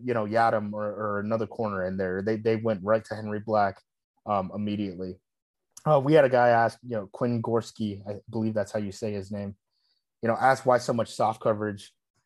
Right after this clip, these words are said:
I, I honestly don't know, because it's not like they have, it, I think soft coverage is a good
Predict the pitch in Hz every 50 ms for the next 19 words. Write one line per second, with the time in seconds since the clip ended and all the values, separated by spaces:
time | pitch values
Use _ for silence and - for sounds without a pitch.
0 | _ _ _ _ _ _ _ _ _ _ _ _ _ _ _ _ _ _ _ _
1 | _ _ _ _ 131 127 131 131 127 - 117 123 123 120 117 123 143 151 147 -
2 | - 135 117 113 113 107 107 98 98 107 117 117 117 _ _ _ _ _ 143 127
3 | - 147 131 120 117 - - - - 139 - - 135 127 127 123 127 143 139 131
4 | - 143 131 123 113 127 123 120 117 113 110 - _ _ - 165 160 - 127 -
5 | - 151 147 - - 208 220 220 - _ _ _ _ _ _ _ _ _ _ -
6 | - 214 196 202 208 226 220 196 196 170 170 151 135 127 123 120 131 127 123 123
7 | 120